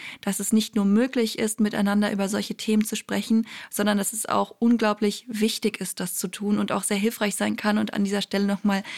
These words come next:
ein großes Dankeschön an meine Mutter. Das ist so toll, dass wir das zusammen machen konnten.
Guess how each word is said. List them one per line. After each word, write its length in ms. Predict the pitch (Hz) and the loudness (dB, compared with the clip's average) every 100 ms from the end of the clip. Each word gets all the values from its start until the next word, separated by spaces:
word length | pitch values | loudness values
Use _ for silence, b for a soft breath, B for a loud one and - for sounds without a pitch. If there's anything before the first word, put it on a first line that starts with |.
| B B | B B
ein 180 | 196 | -2
großes 400 | 190 196 208 214 | 0 -2 -2 -2
Dankeschön 540 | - 190 196 - 196 190 | -2 -2 -2 -4 -2 -2
an 100 | 196 | 0
meine 220 | 190 185 | 0 0
Mutter. 340 | 190 185 202 | -2 -2 -2
Das 220 | 185 180 220 | -2 -2 -6
ist 240 | - - _ _ | -8 -10 _ _
so 320 | - 190 214 214 | -8 0 2 2
toll, 340 | - 208 202 | 0 0 0
dass 240 | 196 190 | -2 -4
wir 80 | 196 | -4
das 300 | 190 190 - - B B | -2 -4 -8 -14 B B
zusammen 400 | - 220 208 196 | -2 2 2 2
machen 260 | 190 - 185 | 2 0 -4
konnten. 560 | - 180 - 185 202 | -4 -6 -4 -4 -6